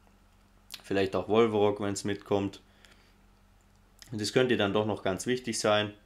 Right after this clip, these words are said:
Wir spielen hier den Arkan drauf, ähm, den Volt Switch,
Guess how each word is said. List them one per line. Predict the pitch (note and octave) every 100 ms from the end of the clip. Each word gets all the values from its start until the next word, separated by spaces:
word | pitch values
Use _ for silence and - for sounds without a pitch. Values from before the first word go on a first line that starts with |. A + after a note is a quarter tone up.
| _ _ _ _ _ _ _ _ _ _ _
Wir | C3 C3
spielen | - B2+ A#2 A2
hier | G#2 A2
den | G2+ F#2+
Arkan | - F#2 - B2+ D3
drauf, | C3 C3 C3 B2+ - _ _ _ _ _ _ _ _ _ _ _ _ - -
ähm, | G2+ G2+
den | F#2 F2+
Volt | G2+ C3 C#3
Switch, | C3+ C3+ C3+ - -